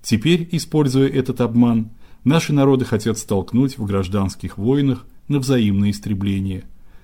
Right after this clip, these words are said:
Разве нашим народам хочется участвовать в этом ужасе масштабного жертвоприношения хазарскому идолу Молоху? Только самоубийцы и патологические типы ответят положительно.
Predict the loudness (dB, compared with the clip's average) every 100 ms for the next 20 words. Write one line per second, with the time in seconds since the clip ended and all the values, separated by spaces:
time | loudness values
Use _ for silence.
0 | -14 0 0 2 2 0 0 0 0 0
1 | -2 -4 -4 -2 -2 -4 -8 -6 -4 -4
2 | -4 -4 -6 -4 -4 -4 0 0 0 -2
3 | -4 -6 -10 -20 0 0 2 0 2 2
4 | 2 0 -2 -4 -4 -2 -2 -4 -2 0
5 | 0 -2 -2 -2 -4 -2 -2 0 -2 0
6 | 0 0 0 0 -2 -4 -10 -12 -16 -18
7 | -20 -20 -2 2 2 2 0 4 4 4
8 | 2 0 -2 -4 -6 -4 -4 -4 -2 -2
9 | -2 -4 -6 -4 -4 -4 -6 -6 -2 -2
10 | -2 -4 -4 -8 -4 -4 -2 -6 -6 -8
11 | -10